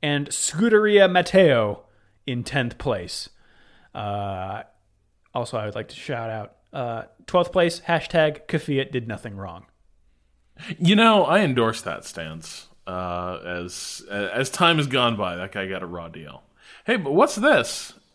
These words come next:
Speaker 2: Are you making, are you making a charge up the standings in
Speaker 1: That's
Speaker 2: Fantasy
Speaker 1: right.
Speaker 2: F one?
Speaker 1: I am. I am way up to eighty-first points. I mean, place. <laughs> Eighty-first place.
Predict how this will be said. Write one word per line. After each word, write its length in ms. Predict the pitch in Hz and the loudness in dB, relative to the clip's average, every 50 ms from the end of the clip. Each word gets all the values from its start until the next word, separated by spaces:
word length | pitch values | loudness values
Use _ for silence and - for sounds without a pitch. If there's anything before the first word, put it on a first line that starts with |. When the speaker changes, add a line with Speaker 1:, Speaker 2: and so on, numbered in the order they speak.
| _ _ _ - | _ _ _ -4
Speaker 2:
Are 80 | 120 | 0
you 120 | 139 180 220 | 4 4 6
making, 360 | 302 294 294 - 190 165 - | 4 4 2 0 -4 -4 -2
are 120 | 90 107 | -4 -4
you 160 | 110 113 143 202 | -4 -2 0 0
making 320 | 285 269 - - 131 107 | 0 0 -2 -2 -2 -4
a 60 | 85 | -4
charge 800 | 80 - - - - 87 87 104 156 226 240 240 - - - - _ _ _ _ _ _ | -4 -6 -8 -4 -4 -4 -2 -2 -2 -4 -6 -8 -12 -14 -14 -16 _ _ _ _ _ _
up 200 | - 107 117 - | -6 -6 -6 -2
the 80 | - 113 | -4 -4
standings 680 | - - 110 98 98 113 131 165 202 233 226 214 - - | -4 -2 -4 -2 -2 -2 -2 -2 -2 -2 -2 -4 -4 -10
in 240 | - 117 117 117 113 | -8 -6 -2 2 2
Speaker 1:
That's 160 | 170 180 113 | 4 4 4
Speaker 2:
Fantasy 320 | - 196 233 277 294 - | 6 6 8 8 8 6
Speaker 1:
right. 20 | 123 | 4
Speaker 2:
F 140 | 120 - | 2 -2
one? 420 | 117 98 95 104 135 190 233 226 - - _ _ _ - | -2 -2 -2 -2 -2 -4 -6 -6 -10 -20 _ _ _ 0
Speaker 1:
I 240 | 151 147 156 165 175 | 2 4 4 4 4
am. 440 | 170 190 220 262 277 254 190 160 143 | 4 4 4 6 6 4 4 2 4
I 220 | 147 208 240 226 | 4 6 6 6
am 260 | 202 190 175 165 151 | 4 4 2 0 4
way 320 | 156 190 220 247 254 254 247 | 6 8 8 10 10 10 10
up 560 | 233 208 180 185 180 - - - - - - - - - | 8 8 8 6 4 0 -14 -16 -18 -20 -20 -20 -16 -6
to 200 | - 160 151 - - - - | -2 0 0 -2 -2 0 4
eighty-first 840 | 208 196 226 240 226 247 254 269 - - 202 190 185 - - - - | 6 6 6 6 4 2 2 0 4 4 6 6 6 4 2 -6 -12
points. 580 | - - 196 160 135 131 131 135 - - - - - - - | -2 0 0 0 0 -2 -4 -6 -10 -14 -16 -16 -18 -10 -4
I 140 | 143 151 160 | -2 0 2
mean, 180 | 170 165 160 | 2 0 0
place. 460 | 139 170 151 120 123 120 - - - - - - 370 - - - | 2 2 2 2 0 -4 -6 -10 -12 -14 -4 -4 -4 -4 0 -2
<laughs> 100 | 214 - - - - - - - - _ _ - _ _ _ - - - - - - _ - - - - - _ _ _ _ _ _ - 170 | -2 -2 -2 -8 -20 -20 -20 -20 -20 _ _ -20 _ _ _ -20 -20 -20 -20 -20 -20 _ -20 -20 -20 -20 -20 _ _ _ _ _ _ -2 2
Eighty-first 680 | 170 175 185 185 190 170 - 180 160 156 151 - - | 6 6 6 6 4 2 2 2 2 2 2 0 -2
place. 400 | 160 135 110 107 113 - - | 0 0 0 0 -4 -8 -10